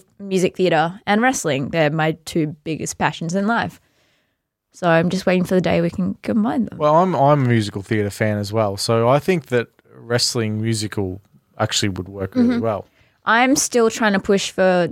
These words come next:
Speaker 1: Double J the musical, the Jeff Jarrett story,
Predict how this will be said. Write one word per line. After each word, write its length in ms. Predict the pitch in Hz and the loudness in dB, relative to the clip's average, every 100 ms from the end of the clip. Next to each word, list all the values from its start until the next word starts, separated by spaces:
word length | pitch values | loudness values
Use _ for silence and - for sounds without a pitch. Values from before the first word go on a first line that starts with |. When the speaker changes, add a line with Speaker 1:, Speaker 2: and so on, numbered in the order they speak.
| - | 0
Speaker 1:
Double 260 | 175 175 | 0 2
J 240 | 180 180 175 | 2 2 2
the 80 | 185 | 2
musical, 460 | 185 185 - 226 | 0 -2 0 0
the 100 | 196 | 0
Jeff 260 | 170 165 170 | 0 -2 -4
Jarrett 300 | - 170 185 | -4 -2 -2
story, 400 | - 208 233 320 | -4 -2 -2 -4